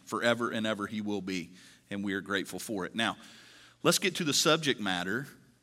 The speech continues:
that's at hand, because every line of this prayer continues to show us the humanity and deity of Jesus. But now he gets into a unique subject matter that we're gonna look at today, and it is the unity of the church.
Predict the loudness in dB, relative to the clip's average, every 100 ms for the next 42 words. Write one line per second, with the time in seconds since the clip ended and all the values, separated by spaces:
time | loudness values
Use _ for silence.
0 | _ -4 -2 2 2 2 0 -2 4 6
1 | 6 4 2 4 4 2 2 2 4 2
2 | 2 -2 0 0 0 0 2 2 2 0
3 | -4 -2 0 2 2 0 2 2 4 0
4 | 0 0 0 0 -4 -6 -12 -12 0 2
5 | 6 6 8 6 4 4 2 2 4 6
6 | 6 4 2 6 8 6 4 4 6 6
7 | 4 2 6 8 6 2 -4 -16 _ _
8 | _ _ _ _ _ _ _ _ -2 2
9 | 4 6 4 6 6 6 6 6 6 4
10 | 2 0 -2 0 4 4 6 4 4 4
11 | 4 4 2 -4